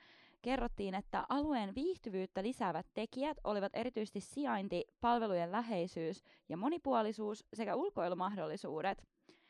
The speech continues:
Alueen viihtyvyyttä vähiten lisäävät tekijät oli taas rakennusten ulkonäkö ja imago. Ja tyytymättömiä ollaan Pasilan arkkitehtuuriin, alueen imagoon ja yhteisöllisyyteen.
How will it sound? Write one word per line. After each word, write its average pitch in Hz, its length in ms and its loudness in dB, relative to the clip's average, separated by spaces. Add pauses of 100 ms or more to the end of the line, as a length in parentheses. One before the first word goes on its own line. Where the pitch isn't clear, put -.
(420)
Alueen 269 260 6
viihtyvyyttä 269 500 0
vähiten 240 380 2
lisäävät 202 360 0
tekijät 202 320 0
oli 202 200 2
taas 202 200 2
rakennusten 214 580 -2
ulkonäkö 214 540 2
ja 214 140 4
imago. 202 460 4 (600)
Ja 208 100 0
tyytymättömiä 202 720 4
ollaan 185 340 6
Pasilan 190 400 0
arkkitehtuuriin, 202 920 0
alueen 190 340 6
imagoon 185 440 2
ja 175 80 -4
yhteisöllisyyteen. 175 1080 0